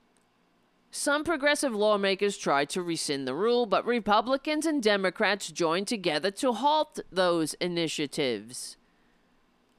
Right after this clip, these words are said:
Unbelievable. Good, I'm glad. That's why David Sirota, these D L C Democrats, are always attacking him.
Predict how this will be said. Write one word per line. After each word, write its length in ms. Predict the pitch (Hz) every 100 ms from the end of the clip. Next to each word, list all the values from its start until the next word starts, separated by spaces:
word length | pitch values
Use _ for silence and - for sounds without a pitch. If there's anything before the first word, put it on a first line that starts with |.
| _ _ _ _
Unbelievable. 920 | - 320 339 330 403 427 381 185 131 - _ _ _ _ _ _ _ _ _ _ _ _ _ _ _
Good, 360 | - 339 370 -
I'm 200 | 196 202
glad. 480 | 208 262 294 220 147
That's 220 | 233 -
why 120 | 254
David 340 | 185 190 175
Sirota, 400 | - 196 180 143
these 340 | 127 143 135 143
D 260 | 147 170
L 120 | 165 160
C 200 | - 151
Democrats, 540 | 139 160 165 185 175
are 80 | -
always 220 | 175 160
attacking 540 | 143 214 202 220 147
him. 280 | 135 71 107